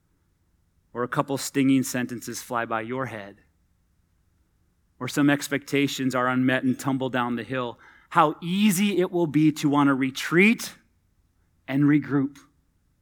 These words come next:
You know, the Bible says very, very little about starting well, but it speaks a whole lot about finishing well. Why?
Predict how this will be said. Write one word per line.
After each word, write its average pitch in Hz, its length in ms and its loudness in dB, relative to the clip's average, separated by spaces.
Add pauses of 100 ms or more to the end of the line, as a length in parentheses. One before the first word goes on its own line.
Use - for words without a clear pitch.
(2250)
You 120 100 -8
know, 131 100 0
the 123 80 -6
Bible 127 280 0
says 123 440 -8
very, 135 300 -6
very 127 280 -6
little 143 500 -2
about 113 300 -8
starting 131 640 -4
well, 160 320 -6 (1300)
but 117 100 -12
it 120 100 -14
speaks - 320 -8
a 120 80 -8
whole 123 220 -8
lot 117 180 -4
about 107 240 -10
finishing 110 600 -10
well. 87 320 -18 (1120)
Why? 113 380 -6